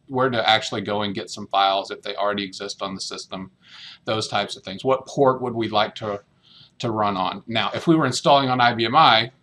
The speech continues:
there are additional steps. Um, there are steps having to do with where Profound U I might actually be installed, or, um, whether or not we want to be able to start and stop the server,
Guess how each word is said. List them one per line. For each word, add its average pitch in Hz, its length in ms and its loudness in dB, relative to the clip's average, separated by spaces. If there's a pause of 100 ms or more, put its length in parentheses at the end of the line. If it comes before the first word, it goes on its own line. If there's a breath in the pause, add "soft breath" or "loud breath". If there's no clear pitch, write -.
(140)
there 117 200 0
are 113 160 6
additional 107 480 -2
steps. - 640 -10 (460 loud breath)
Um, 95 360 -8 (200)
there 123 200 -4
are 107 40 -2
steps 127 380 2
having 120 320 0
to 107 80 -6
do 113 300 2
with 110 240 -4
where 113 260 2
Profound 120 480 0
U 107 140 -2
I 156 240 10
might 101 200 0
actually 98 440 -2
be 95 180 -8
installed, 90 720 -6
or, 107 460 -2 (440 loud breath)
um, 98 400 -4 (200)
whether 127 260 2
or - 20 4
not 123 220 6
we 117 60 2
want 120 200 -2
to - 60 -18
be 123 80 -4
able 113 160 -4
to 101 40 -8
start 127 540 4
and 107 260 -8
stop - 440 0
the 120 80 -8
server, 110 600 -2